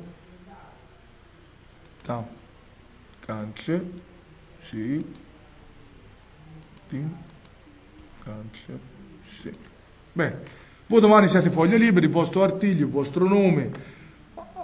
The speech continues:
gestite bene il cartiglio assieme e componenti, sapete la differenza. Supponiamo, giustamente avete detto, come fa a mettere le vuote? Quindi mi ricor-, vi ricordo domani, prima si fa la messa in tavola del complessivo,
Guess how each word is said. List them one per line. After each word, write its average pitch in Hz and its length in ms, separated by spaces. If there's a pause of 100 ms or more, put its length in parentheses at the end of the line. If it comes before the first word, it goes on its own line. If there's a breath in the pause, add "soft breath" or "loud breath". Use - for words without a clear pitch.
(120)
gestite 180 440
bene 180 220
il 175 60
cartiglio 165 440
assieme 156 400
e 156 60
componenti, 151 580
sapete 143 320
la 175 80
differenza. 185 880 (320 loud breath)
Supponiamo, 214 520
giustamente 202 480
avete 214 240
detto, 170 160
come 214 180
fa 190 160
a 180 60
mettere 165 320
le 147 80
vuote? 120 400
Quindi 202 680
mi 165 80
ricor-, 208 720 (340)
vi 165 160
ricordo 185 460
domani, 165 300
prima 262 320
si 220 120
fa 202 400
la 180 120
messa 185 260
in 180 100
tavola 190 280
del 180 140
complessivo, 165 840